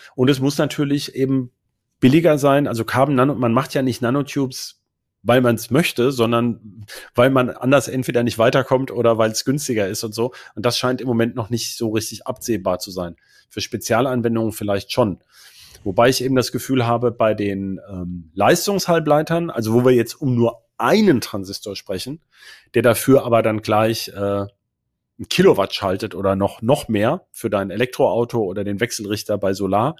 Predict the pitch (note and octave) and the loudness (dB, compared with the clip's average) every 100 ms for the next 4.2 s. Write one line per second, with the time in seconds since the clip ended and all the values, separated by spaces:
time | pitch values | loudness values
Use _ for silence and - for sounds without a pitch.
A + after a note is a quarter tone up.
0 | _ - - - - G2+ A#2 C3+ B2+ A2 | _ -20 -20 -20 -6 0 2 2 4 2
1 | F#2 G#2 G#2 A#2+ C3 C3 C3 A#2+ A#2+ B2+ | 2 -2 -2 -2 -4 -4 -2 -2 -4 -6
2 | B2 G#2+ A2 G#2+ A#2+ - G#2 F#2+ C#3 D3+ | -6 -4 -2 0 -2 -4 -4 2 2 2
3 | C3 A#2+ A#2+ A#2+ G#2 A2 G#2 G2+ B2 B2 | 0 2 2 0 -2 -2 0 0 0 0
4 | A#2+ A#2+ | -2 -4